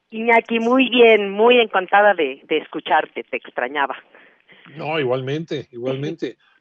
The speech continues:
Speaker 2: Eh, no es mentira, ¿verdad, lo que estás diciendo?
Speaker 1: Nunca.
Speaker 2: Ah, bueno.
Speaker 1: <laughs> Totalmente verdad. Esto sí no es mentira, Iñaki,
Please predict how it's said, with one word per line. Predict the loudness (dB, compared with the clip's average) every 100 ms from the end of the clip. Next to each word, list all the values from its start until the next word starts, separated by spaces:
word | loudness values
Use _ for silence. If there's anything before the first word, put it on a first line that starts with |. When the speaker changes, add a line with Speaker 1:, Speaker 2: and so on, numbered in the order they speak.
| -12
Speaker 2:
Eh, | -6 -2 -2 -6 -14 -14 -2
no | -2
es | 0
mentira, | -2 0 0 0
¿verdad, | -2
lo | -6
que | -12
estás | -14 -14
diciendo? | -12 -14 -16 _ _
Speaker 1:
Nunca. | -10 -8 -4 -4 -4 -10 -12 -12 -6 -4 -2 -2 -6 -8
Speaker 2:
Ah, | -10 -6
bueno. | -6 -8 -12 -18
Speaker 1:
<laughs> | -4
Totalmente | 0 0 0 0 0 -4 -2
verdad. | -2 0 2 0 -2 _ -10
Esto | -2 -2 0 -4
sí | -4
no | -2 -2
es | 0
mentira, | -4 -6 -2 0
Iñaki, | 0 -2 -6